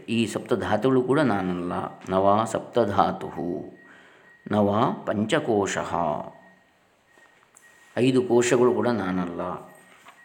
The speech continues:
ಯಾವುದು ಪಂಚಕೋಶಗಳು? ಅನ್ನಮಯ, ಪ್ರಾಣಮಯ, ಮನೋಮಯ, ವಿಜ್ಞಾನಮಯ ಮತ್ತು ಆನಂದಮಯ ಕೋಶಗಳು. ಇವು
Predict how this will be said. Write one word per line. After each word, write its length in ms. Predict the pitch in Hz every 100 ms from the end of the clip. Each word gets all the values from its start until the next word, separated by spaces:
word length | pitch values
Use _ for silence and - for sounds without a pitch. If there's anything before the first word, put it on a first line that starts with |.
| - - - - - - - _ -
ಯಾವುದು 280 | 98 92
ಪಂಚಕೋಶಗಳು? 760 | 90 90 101 95 92 - 92 95 117 127 - - - _ _ _ _
ಅನ್ನಮಯ, 480 | - 110 117 104 92 85 - - - - - -
ಪ್ರಾಣಮಯ, 600 | 104 104 113 107 92 90 - -
ಮನೋಮಯ, 520 | 104 107 117 117 95 82
ವಿಜ್ಞಾನಮಯ 680 | 80 92 95 104 107 101 87 -
ಮತ್ತು 240 | 98 - 80
ಆನಂದಮಯ 540 | 95 101 98 87 87
ಕೋಶಗಳು. 500 | 90 85 - 76 82 - - _ _ _ _ _ _ _ _ _ _
ಇವು 160 | 123 123